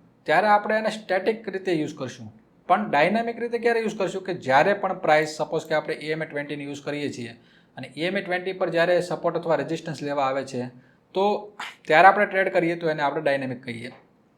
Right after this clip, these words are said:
હવે આમાં ટ્રેડ કઈ રીતે આપણે કરી શકીએ? તો અહીંયા આપણે ઈ એમ એ ટ્વેન્ટીને ચેક કરીએ.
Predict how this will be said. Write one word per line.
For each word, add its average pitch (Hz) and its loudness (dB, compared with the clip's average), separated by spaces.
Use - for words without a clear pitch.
હવે 165 4
આમાં 220 2
ટ્રેડ 220 4
કઈ 220 4
રીતે 214 4
આપણે 156 4
કરી 127 -2
શકીએ? 123 -18
તો - -20
અહીંયા 202 2
આપણે 202 4
ઈ 170 0
એમ 190 -4
એ 185 -6
ટ્વેન્ટીને 170 -6
ચેક 147 -6
કરીએ. 143 -4